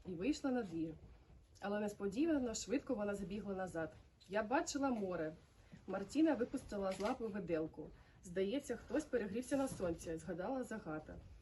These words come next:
Подаючи жучці молочний коктейль з малиновим сиропом, то такі бувають хмари, повз не міг відірватися від салату сосисок. «Дурні», обурилася Муравка. «Я знайшла картину». «Не може бути»,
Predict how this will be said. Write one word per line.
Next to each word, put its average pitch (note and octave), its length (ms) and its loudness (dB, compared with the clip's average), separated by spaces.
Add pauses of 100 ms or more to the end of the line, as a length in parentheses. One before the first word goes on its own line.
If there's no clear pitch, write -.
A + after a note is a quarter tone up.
(340)
Подаючи A3 640 2
жучці B3 580 -2 (160)
молочний G3+ 440 0
коктейль G#3+ 380 -2
з F#3+ 60 -4
малиновим F#3+ 640 0
сиропом, C#4+ 540 2 (1000)
то G#3 100 -6
такі G3+ 320 2
бувають C4+ 420 4
хмари, C4+ 500 2
повз C4 260 -2
не A3+ 60 0
міг A3 260 2
відірватися G3+ 720 -2
від G3 180 -6
салату A3+ 340 0
сосисок. - 600 -6 (360)
«Дурні», A3 520 2 (200)
обурилася A3 600 2
Муравка. E3+ 560 -2 (360)
«Я A#3+ 220 4
знайшла C4+ 420 4
картину». F3+ 640 0 (520)
«Не F#3 120 -2
може D4+ 260 4
бути», A3+ 400 0